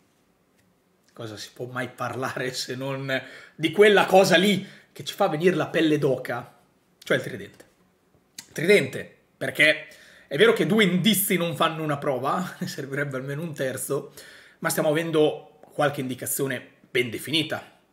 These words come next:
E Vladimir, <laughs> questo ibrido grottesco che è stato generato, sta funzionando. Sta funzionando.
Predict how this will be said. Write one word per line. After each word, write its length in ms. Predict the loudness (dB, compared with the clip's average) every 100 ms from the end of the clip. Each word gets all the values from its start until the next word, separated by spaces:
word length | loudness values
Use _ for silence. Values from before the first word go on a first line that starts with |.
| 0
E 100 | 2
Vladimir, 920 | 4 4 2 2 2 2 2 -4 -10 -16 -14
<laughs> 220 | -12 -10 -10
questo 320 | -12 -10 -6
ibrido 480 | -6 -4 -6 -4 -6
grottesco 640 | -6 -8 -6 -6 -8 -14 -14 -18 -18 -10
che 100 | -8
è 40 |
stato 360 | -2 -4 -2 -4
generato, 960 | -2 -2 2 2 2 0 0 0 -2 -20 -20 -20 _ _ _ _
sta 160 | -14 -12
funzionando. 680 | -12 -12 -14 -14 -18 -20 _ _ _ _
Sta 160 | -14 -12
funzionando. 640 | -12 -6 -6 -6 -12